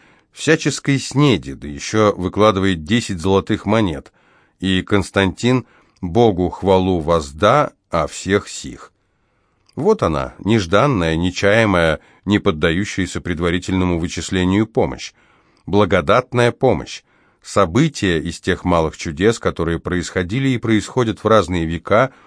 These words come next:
и в разных пределах земли так часто – так изобильно, что люди уже как-то привыкли их не замечать или почти не замечать.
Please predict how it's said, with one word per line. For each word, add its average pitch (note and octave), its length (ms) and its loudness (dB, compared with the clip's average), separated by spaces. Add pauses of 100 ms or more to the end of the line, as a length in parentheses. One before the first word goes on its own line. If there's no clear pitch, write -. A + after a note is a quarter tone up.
(300)
и F#2 80 -2
в E2 80 -2
разных F2 400 0
пределах D#2 460 -4
земли E2+ 380 -4
так - 260 -10
часто – B2 500 0 (300)
так - 300 -2
изобильно, F#2 680 0
что - 200 -10
люди F2 220 -2
уже E2+ 260 -4
как-то E2+ 420 -2 (260)
привыкли G2 580 2
их F2+ 360 -4
не F#2 200 2
замечать F2 680 -2
или F2+ 140 -2
почти - 540 -4
не F#2 140 0
замечать. G2+ 640 -2